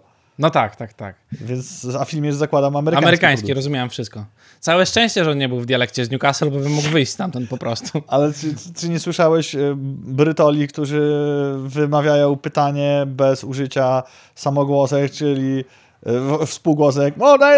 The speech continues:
Speaker 2: you talking about?”
Speaker 1: W Newcastle jest tak, jakbyś pojechał w, w Polsce na Śląsk. Tam nie zrozumiesz ich. Ja umiem mówić po angielsku, całkiem dobrze mi się wydaje, y, a tam jest, jest bardzo ciężko.
Speaker 2: Jeżeli, Mariusz, na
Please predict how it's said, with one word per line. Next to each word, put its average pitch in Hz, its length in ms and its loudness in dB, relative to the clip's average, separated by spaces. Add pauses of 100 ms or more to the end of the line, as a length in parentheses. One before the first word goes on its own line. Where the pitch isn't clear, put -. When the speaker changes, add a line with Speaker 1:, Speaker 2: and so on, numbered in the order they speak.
Speaker 2:
you 302 100 8
talking 349 360 4
about?” 165 500 6 (500)
Speaker 1:
W 123 100 -8
Newcastle 185 400 0
jest 156 160 -2
tak, 175 140 -2
jakbyś 151 200 -6
pojechał 160 300 -6
w, 143 100 -12
w - 100 -20
Polsce 151 320 -2
na 143 100 -4
Śląsk. 113 420 -8 (540)
Tam 156 240 -2
nie 185 120 2
zrozumiesz 190 480 2
ich. - 120 -14
Ja 143 200 -6
umiem 180 240 0
mówić 135 240 -6
po 143 100 -6
angielsku, 135 600 -4
całkiem 131 540 -4
dobrze 123 280 0
mi 127 80 -4
się - 120 -8
wydaje, 127 400 -2 (580)
y, 135 160 -10 (140)
a 143 100 -4
tam 175 260 -2 (420)
jest, 160 260 -12
jest 151 180 -2
bardzo 127 280 2
ciężko. 117 420 -10 (180)
Speaker 2:
Jeżeli, 151 280 -2
Mariusz, 147 360 -4
na 147 180 -2